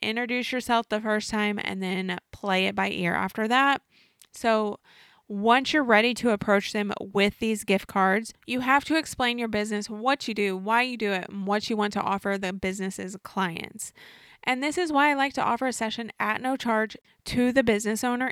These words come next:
if it makes sense, and include some images as well, so they know exactly what they're gifting to their clients.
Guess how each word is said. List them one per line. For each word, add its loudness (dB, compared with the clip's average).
if 0
it 4
makes 0
sense, -2
and 0
include -2
some -4
images -2
as -10
well, -6
so -4
they 2
know -2
exactly -4
what 0
they're 0
gifting -4
to -6
their -4
clients. -12